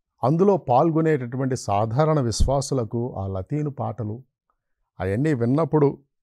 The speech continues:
తన్మయత్వం, భక్తిభావాలు కలిగేయి. కానీ ఆ గీతాలలోని అర్థము, అందులోని సారాంశము అది ఏది వాళ్ళ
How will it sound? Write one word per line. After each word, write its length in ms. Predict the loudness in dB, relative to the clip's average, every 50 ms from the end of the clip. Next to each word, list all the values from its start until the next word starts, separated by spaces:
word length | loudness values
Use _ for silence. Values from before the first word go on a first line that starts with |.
| _ _ _ _ _ _ _ _ _ _ _ _ _ _ _ _ _ -4
తన్మయత్వం, 960 | -2 -2 0 0 0 0 0 -2 -2 -6 _ -4 -2 -2 -2 -2 -6 -6 -4
భక్తిభావాలు 800 | -4 -4 -4 _ 0 2 4 6 6 6 6 6 6 6 4 2
కలిగేయి. 840 | 0 0 -2 -2 0 0 0 0 0 0 0 -2 -2 -4 -6 -8 -12 _ _ _ _ _ _ _ _ _ _ -8
కానీ 540 | 0 2 4 4 4 2 0 0 -2 -4 -6 _ _ _ _ _ _ _ _ _ _ -2 2
ఆ 80 | 2 2
గీతాలలోని 920 | 2 0 0 0 0 0 2 2 2 2 2 2 2 2 2 2 0 0
అర్థము, 720 | 0 0 -2 -2 -2 -4 -4 -2 -2 -4 -6 -8 -14 -20 _ _ _ _ _ _ _ _ _ _ _ _ -6
అందులోని 460 | -4 0 0 2 2 2 2 0 0
సారాంశము 920 | -2 -2 -2 0 0 0 0 0 0 -2 -4 -4 -4 -4 -2 -2 -2 -4
అది 140 | -2 -2 -2
ఏది 500 | 0 0 0 0 0 0 0 0 0 0
వాళ్ళ 300 | 0 -2 -2 -2 -2 -2